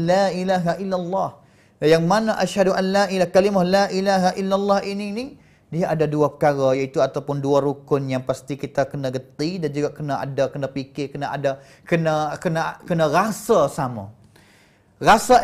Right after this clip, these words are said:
yang pertama iaitu la ilaha, nafi, an-nafyu. Ya, an-nafi ataupun an-nafyu iaitu nafi,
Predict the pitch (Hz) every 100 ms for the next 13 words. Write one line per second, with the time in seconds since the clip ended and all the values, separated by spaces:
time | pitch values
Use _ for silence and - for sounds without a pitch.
0 | 233 233 226 226 226 226 254 262 226 220
1 | 240 214 214 254 294 254 233 247 269 233
2 | 151 110 92 - 185 254 - 190 127 104
3 | 104 - - 156 143 160 233 - 120 104
4 | - _ _ _ _ _ _ _ 135 -
5 | 165 165 254 269 269 220 220 208 208 214
6 | 214 262 262 277 262 233 233 285 285 185
7 | 240 269 170 120 -